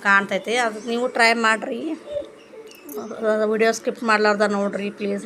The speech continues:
ನನಗೂ ಸ್ವಲ್ಪ ಹೆಲ್ಪ್ ಆಕೈತಿ. ಹೆಂಗಾಗಿತ್ತು ಅಂತ ಕಮೆಂಟ್ನಾಗ ಹೇಳ್ರಿ, ತಿಳಿಸ್ರಿ. ನೋಡ್ರಿ, ಇಷ್ಟು ರೆಡಿ ಮಾಡೀನಿ.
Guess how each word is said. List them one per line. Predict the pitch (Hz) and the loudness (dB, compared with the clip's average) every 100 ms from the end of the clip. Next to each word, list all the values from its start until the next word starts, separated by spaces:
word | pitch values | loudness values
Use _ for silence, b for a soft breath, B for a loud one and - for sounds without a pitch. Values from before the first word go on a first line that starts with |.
| 196 | -4
ನನಗೂ | 196 196 | -4 -6
ಸ್ವಲ್ಪ | 208 202 | -6 -4
ಹೆಲ್ಪ್ | 196 - | -4 -4
ಆಕೈತಿ. | 196 202 190 208 226 B B B B B B - - - | -6 -6 -6 -6 -6 B B B B B B -16 -8 0
ಹೆಂಗಾಗಿತ್ತು | 214 214 202 202 208 | 4 4 4 2 0
ಅಂತ | 196 196 | 0 -2
ಕಮೆಂಟ್ನಾಗ | 190 202 202 214 196 196 | -2 -2 -2 -2 -2 2
ಹೇಳ್ರಿ, | 196 190 196 196 | 0 -2 -6 -4
ತಿಳಿಸ್ರಿ. | 196 - 208 208 202 | -4 -4 -4 -2 0
ನೋಡ್ರಿ, | 196 196 196 190 | 0 0 -2 -4
ಇಷ್ಟು | - 190 | -4 -4
ರೆಡಿ | 190 202 | -2 -2
ಮಾಡೀನಿ. | 185 190 | -4 -4